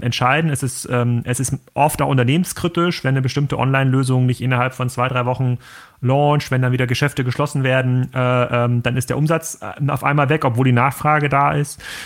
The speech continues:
Und da merken wir schon bei, ähm, einigen Unternehmen ein ganz, ganz anderes Nachfrageverhalten. Ich würde aber sagen, achtzig Prozent der Branche sind in so einer Art Stasis. Ja, die wissen nicht genau, was passiert und wie sich das entwickelt. Ähm, in, ich glaub, in unserer Filterbubble sehe ich aber f-,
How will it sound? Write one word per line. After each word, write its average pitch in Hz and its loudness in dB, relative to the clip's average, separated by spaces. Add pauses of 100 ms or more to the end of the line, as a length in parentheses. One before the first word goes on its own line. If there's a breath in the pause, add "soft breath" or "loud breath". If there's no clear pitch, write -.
(120)
Und 139 2
da 147 6
merken 160 4
wir 143 4
schon 151 2
bei, 127 2
ähm, 123 0
einigen 127 0
Unternehmen 127 2
ein 123 0
ganz, 123 -2
ganz 123 -2
anderes 120 -2
Nachfrageverhalten. 139 0
Ich - -6
würde 131 0
aber 127 0
sagen, 123 0
achtzig 127 -2
Prozent 131 0
der 131 2
Branche 131 2
sind 139 -2
in 139 -2
so 117 -2
einer 123 0
Art 127 0 (200)
Stasis. 170 0
Ja, 139 -2
die 131 -2
wissen 143 -2
nicht 143 -4
genau, 131 0
was 131 -2
passiert 160 0
und 127 0 (460 loud breath)
wie 151 -2
sich 151 -4
das 135 -2
entwickelt. 151 0
Ähm, 131 2
in, 131 -2
ich 135 -4
glaub, 139 0
in 123 -2
unserer 135 2
Filterbubble 175 0
sehe 135 0
ich 151 -2
aber 139 2
f-, - -12